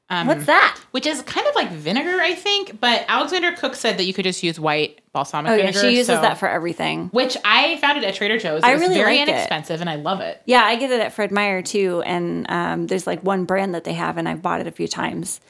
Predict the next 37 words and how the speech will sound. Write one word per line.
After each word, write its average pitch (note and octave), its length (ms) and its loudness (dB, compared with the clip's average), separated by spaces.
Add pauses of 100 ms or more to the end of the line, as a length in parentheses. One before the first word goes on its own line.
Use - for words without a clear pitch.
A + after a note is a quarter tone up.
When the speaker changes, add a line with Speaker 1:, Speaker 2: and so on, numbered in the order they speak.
(120)
Speaker 1:
I G#3+ 60 -2
think E4 120 0
it's - 100 -6 (120)
delicious. E3+ 340 -2
Speaker 2:
It's C#4 220 -2
good. D4+ 280 2
It's, G#3+ 160 -4
like, A3+ 300 0
it's, - 320 -2 (300)
it's - 120 -6
a C4+ 60 4
little C4+ 340 4
less G#3+ 300 2
intense G#3 540 -2
than F3+ 280 0
red F3+ 260 0
Speaker 1:
Right, F3 200 4
it's - 80 -2
Speaker 2:
balsamic. D#4 260 2
Speaker 1:
light. F#3 500 0 (360)
Speaker 2:
And A3+ 80 2
it's A3 180 -4
l-, - 160 -2
maybe B3+ 280 2
a A3 60 2
tiny A#3 400 -2
bit F#3+ 200 -2
sweet, - 720 -4 (180)
but G#3+ 140 2
it G#3 100 0
works A#3+ 260 -2
really G3+ 220 2
well F#3 380 0
in E3+ 340 -4
a E3 120 -4
lot F3+ 420 -2
of D#2 440 -6